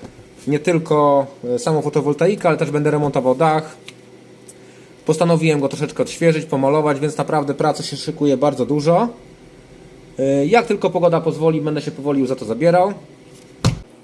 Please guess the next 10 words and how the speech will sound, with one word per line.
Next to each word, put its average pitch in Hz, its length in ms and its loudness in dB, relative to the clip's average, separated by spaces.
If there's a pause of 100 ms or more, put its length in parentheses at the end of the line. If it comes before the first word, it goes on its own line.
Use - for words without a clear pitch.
(420)
A 139 100 -4
tutaj 180 280 0
wam 160 140 0
może 151 340 0
jeszcze 151 220 -4
pokażę 156 540 -2 (680)
ogniwa 160 360 2
przeznaczone 147 520 -4
do 143 80 -2
testów 151 420 -2